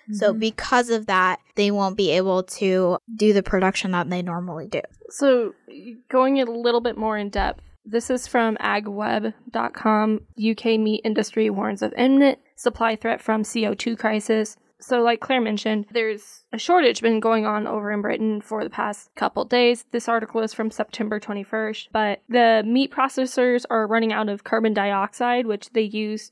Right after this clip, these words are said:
Speaker 3: to stun the animals before slaughter. And without it, they can't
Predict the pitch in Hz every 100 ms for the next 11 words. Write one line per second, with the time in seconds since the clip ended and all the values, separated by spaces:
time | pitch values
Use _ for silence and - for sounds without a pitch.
0 | - 226 214 208 208 - - 214 226 233
1 | 262 262 269 285 302 - 233 - 214 -
2 | 220 196 226 285 294 - 233 220 214 208
3 | - - 233 226 - 226 247 226 208 214
4 | - - 226 208 - 220 208 208 -